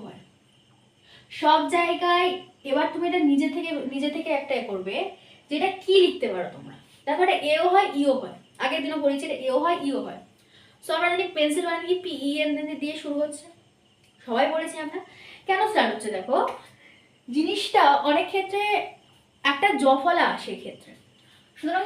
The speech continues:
সেখানে একটা এ ইউজ করতে হয়। এবার জফলাটা এর সাথে রিলেটেড থাকে,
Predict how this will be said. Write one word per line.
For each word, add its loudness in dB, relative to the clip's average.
সেখানে -2
একটা -2
এ 2
ইউজ -2
করতে -6
হয়। -6
এবার 6
জফলাটা 2
এর -2
সাথে 0
রিলেটেড 2
থাকে, -16